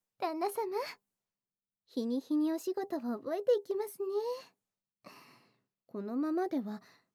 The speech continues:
私の手助けも必要なさそう。なんて。<laughs> 冗談です。ですから、そんなに寂しそうなお顔をなさらないで。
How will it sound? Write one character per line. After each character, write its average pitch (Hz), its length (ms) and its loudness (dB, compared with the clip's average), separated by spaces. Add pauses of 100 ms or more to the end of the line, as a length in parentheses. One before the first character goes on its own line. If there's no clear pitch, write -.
(240)
私 214 540 -8
の 294 100 -2
手 302 140 -4
助 359 320 -2
け - 20 2
も 196 140 -2
必 - 320 -16
要 262 260 -4
な 330 160 -6
さ - 220 -12
そ - 240 -20 (2250)
う。 - 20 -4
な 196 240 -4
ん 220 200 -12 (280)
て。 - 100 -14 (800)
<laughs> 415 420 -6 (680)
冗 220 140 0
談 247 100 -2
で 349 80 -2 (300)
す。 - 80 -6 (1160)
で 269 160 -4
す - 120 -20
か 254 180 -8
ら、 240 160 -4 (540)
そ 220 100 -4
ん 226 80 -4
な 240 100 -4
に 262 120 -2
寂 254 300 -4
し - 80 -18
そ 339 140 0
う 359 60 4
な 269 200 0
お - 20 -10
顔 262 260 0
を 285 60 2
な 269 160 0
さ 320 140 -4
ら 381 120 2
な 381 120 0
い 320 120 -10
で。 302 120 -10